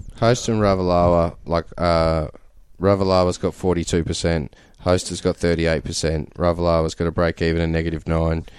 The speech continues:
Host has got a break even of negative five. Like, just, if you don't have them, get on. They're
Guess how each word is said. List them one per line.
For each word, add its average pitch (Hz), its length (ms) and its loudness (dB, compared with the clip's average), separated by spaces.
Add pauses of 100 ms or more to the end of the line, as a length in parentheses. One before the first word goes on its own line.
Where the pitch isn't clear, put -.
(340)
Host 87 260 0
has 87 100 -6
got 87 140 0
a - 20 -2
break 80 260 -2
even 80 200 -2
of 78 80 -4
negative 80 320 -6
five. 78 400 -6
Like, 80 160 -6
just, - 240 -8 (160)
if 98 180 -8
you 87 140 -10
don't 113 260 -4
have 82 360 -10
them, 82 220 -10 (100)
get 104 260 -6
on. 78 240 -8
They're 76 160 -10